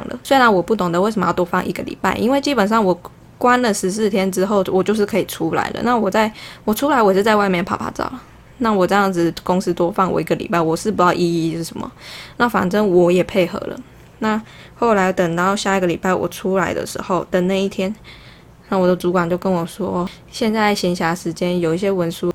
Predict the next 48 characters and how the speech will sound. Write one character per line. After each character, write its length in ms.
东 240
西， 280
大 100
家 180
可 100
以 80
开 240
始 160
陆 180
陆 160
续 180
续 200
的 160
做， 180
所 160
以 100
他 180
会 100
请 280
大 200
家 280
回 240
来 180
上 420
班 460
做 200
那 140
些 200
文 260
书 380
的 280
东 360
西。 500
噔 180
噔， 720
有 80
没 80
有 80
感 200
觉 180
到 220
我 100
深 400
深 360
的 100
背 280
叛 340
感？ 160